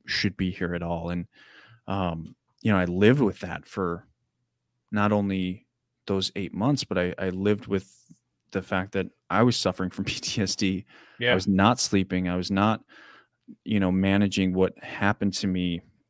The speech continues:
Speaker 1: um, in Afghanistan at all. And, um,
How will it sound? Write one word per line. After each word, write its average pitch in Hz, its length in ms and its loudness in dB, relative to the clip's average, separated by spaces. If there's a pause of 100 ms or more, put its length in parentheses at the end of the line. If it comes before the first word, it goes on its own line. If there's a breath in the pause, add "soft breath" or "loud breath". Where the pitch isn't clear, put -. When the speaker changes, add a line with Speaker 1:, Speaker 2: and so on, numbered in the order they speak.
Speaker 1:
um, 82 500 -4 (1040)
in 95 260 -4
Afghanistan 92 760 0
at 82 100 -8
all. 101 520 4 (560 loud breath)
And, 95 600 2 (260)
um, 85 520 -4